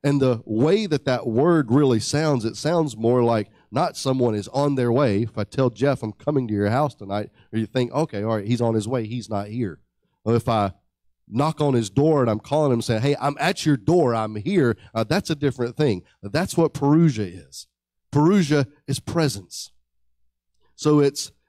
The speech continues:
this idea of an already and a not yet, that you might not feel the presence, but you can know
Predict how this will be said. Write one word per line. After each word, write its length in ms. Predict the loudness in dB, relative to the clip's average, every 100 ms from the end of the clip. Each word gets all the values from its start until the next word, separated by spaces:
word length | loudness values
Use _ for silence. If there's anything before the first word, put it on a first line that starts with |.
| _
this 200 | -2 -2 -4
idea 480 | -4 -2 2 4
of 120 | 4 2
an 80 |
already 580 | -2 0 2 4 2 2
and 120 | -2
a 60 | -4
not 340 | -4 -4 -4
yet, 280 | -4 -4 -4 _ _ _ _ _ _
that 260 | -4 -4 -6 -20 _ _ _
you 140 | 0
might 180 | 0 -2
not 240 | -4 -6 -8 _
feel 800 | -12 -10 -10 -2 0 0 -4 _ _ _ _
the 100 | -14
presence, 680 | -6 -6 -6 -10 -18 -20 -20 _ _ -4
but 180 | -4 -4
you 60 |
can 280 | -6 -6 -6 -10 _
know 680 | -2 2 2 2 2 -2 -8